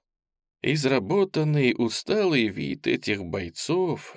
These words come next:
с засмоленными шеями, мирно идущих по скошенному полю,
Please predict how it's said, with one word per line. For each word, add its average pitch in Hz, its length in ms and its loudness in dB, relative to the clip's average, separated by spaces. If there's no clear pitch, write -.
с 98 80 -6
засмоленными 107 1040 -2
шеями, - 880 -4
мирно 151 480 -2
идущих - 540 -4
по 80 100 -2
скошенному 95 720 -4
полю, 85 440 -4